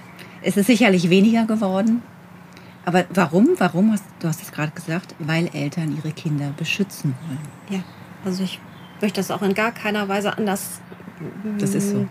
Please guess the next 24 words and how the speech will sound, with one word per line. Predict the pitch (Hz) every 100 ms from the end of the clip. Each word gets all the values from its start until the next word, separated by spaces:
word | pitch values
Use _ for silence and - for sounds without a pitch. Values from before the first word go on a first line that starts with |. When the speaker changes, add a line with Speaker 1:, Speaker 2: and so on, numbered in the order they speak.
| -
Speaker 2:
gedeutet | 233 247 240 240 185 -
wissen. | 180 - 156 160
Speaker 1:
Ja. | 156 - - - - -
Speaker 2:
Sondern | 196 196 190
das | 190 214
war | 208
wirklich | 214 214 202
ganz | - 196 -
eindeutig. | 185 190 190 185 190 190 -
Und | 175
das | 190
habe | 190 208
ich | 202 -
auch | 202
so | 196 208 208 - - - -
annehmen | 202 226 262 277 277 294 294 -
können | - 285 294 330 403 - -
und | 233 - 196
dann | 214 -
auch | 180 196
so | 196 196
sehen | 190 202 208 226 247
können. | - 277 294 349
Speaker 1:
Mhm. | 208 208